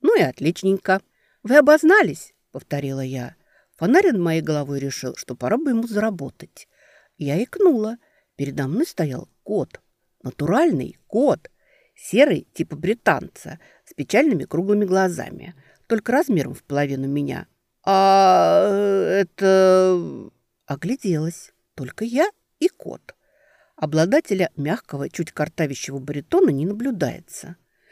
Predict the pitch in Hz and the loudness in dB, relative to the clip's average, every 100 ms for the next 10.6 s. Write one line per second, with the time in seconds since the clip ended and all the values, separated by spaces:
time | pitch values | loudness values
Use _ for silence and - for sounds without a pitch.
0 | _ _ - 233 480 494 381 175 196 349 | _ _ 2 8 10 8 4 2 4 4
1 | 453 359 285 139 139 - 147 139 - _ | 0 0 -2 0 -4 0 0 0 -6 _
2 | _ _ 165 208 - 160 127 131 160 _ | _ _ -8 -8 -6 -8 -8 -10 -12 _
3 | _ _ - 427 320 208 277 _ _ _ | _ _ 0 2 4 2 0 _ _ _
4 | 151 147 131 131 127 151 127 - 151 131 | -2 -2 -2 -4 -4 -4 -4 -4 -6 -8
5 | 131 - _ _ 143 220 294 180 135 - | -14 -16 _ _ -4 0 0 -2 -4 -8
6 | - 151 123 120 123 156 127 165 147 165 | -8 -8 -6 -8 -6 -6 -6 -4 -2 0
7 | 135 - - - _ _ _ 220 190 120 | -2 -8 -18 -20 _ _ _ 0 6 6
8 | - 156 160 185 196 _ - 135 131 131 | 4 -4 0 0 -2 _ -8 -4 -4 -4
9 | 131 127 135 135 131 - _ _ _ _ | -6 -6 -10 -10 -12 -12 _ _ _ _
10 | _ 359 233 131 120 - | _ 0 2 -2 -8 -16